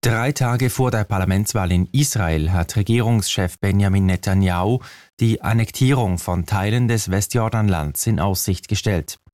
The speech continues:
Bei einer Wiederwahl werde er dafür sorgen, dass Israel das Gebiet westlich des Jordans kontrolliere, sagte Netanyahu in einem Fernsehinterview.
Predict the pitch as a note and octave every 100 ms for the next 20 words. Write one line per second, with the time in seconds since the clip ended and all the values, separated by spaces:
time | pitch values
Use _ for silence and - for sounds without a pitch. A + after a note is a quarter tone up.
0 | - - - - _ E2+ E2+ - F2+ E2+
1 | F2+ D#3+ A#2+ F2+ G2+ A#2 A#2+ G#2+ F#2 G2
2 | F#2 F2+ - G2 F2 E2+ G#2 B2+ - -
3 | - _ G2+ F#2 - C#3 C#3 A#2 G2 F2+
4 | F#2 F2+ - A2 B2 - G#2+ A#2 - G2
5 | - G2 A2 G2 F2+ E2 F2+ - A2 F#2+
6 | A2 A2 A#2+ G#2 F2 - - _ - E2+
7 | D2+ - F#2+ F2+ E2+ G#2 G#2 G#2 F#2 G#2+
8 | - A#2+ A2 B2 A#2 G#2+ G2 F#2 D#2 F#2+
9 | F#2+ G#2+ G2+